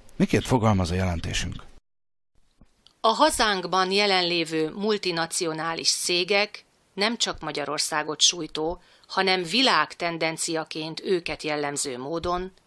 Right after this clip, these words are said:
Speaker 2: humán vagyon felélő stratégiát folytatnak, ami azt jelenti,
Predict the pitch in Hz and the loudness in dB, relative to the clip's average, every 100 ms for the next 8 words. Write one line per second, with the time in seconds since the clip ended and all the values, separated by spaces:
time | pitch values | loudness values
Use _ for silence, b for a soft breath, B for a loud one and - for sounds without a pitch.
0 | _ - - _ _ - 294 311 196 170 | _ -20 -20 _ _ -4 4 6 6 6
1 | 156 156 160 156 151 151 - 160 151 151 | 2 0 0 2 0 -4 -2 -2 0 -2
2 | 147 139 - 151 135 151 143 160 156 165 | -2 -2 0 -2 -4 -6 -6 0 2 2
3 | - 185 185 185 - 214 226 - - _ | 0 0 0 -2 0 2 2 0 -20 _
4 | _ _ _ _ _ _ _ 220 220 233 | _ _ _ _ _ _ _ 0 4 4
5 | 294 - 233 202 185 185 202 214 | 4 2 2 4 2 -2 -4 -4